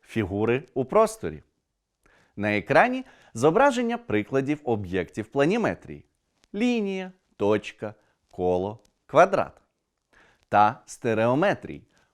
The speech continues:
конус, куля, циліндр. Необхідні компоненти для вивчення стереометрії:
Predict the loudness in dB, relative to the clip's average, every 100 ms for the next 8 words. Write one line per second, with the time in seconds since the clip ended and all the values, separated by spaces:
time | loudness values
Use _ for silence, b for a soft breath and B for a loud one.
0 | _ -4 6 6 6 0 -10 -20 _ _
1 | _ -4 -2 -4 -6 -14 _ -6 -2 0
2 | -2 -4 -12 -20 _ _ _ _ _ _
3 | _ _ -4 0 0 -2 -2 -2 -2 0
4 | 0 2 2 2 0 -4 -12 -10 2 4
5 | 4 2 -2 -6 -6 -2 2 4 4 2
6 | 0 -6 -20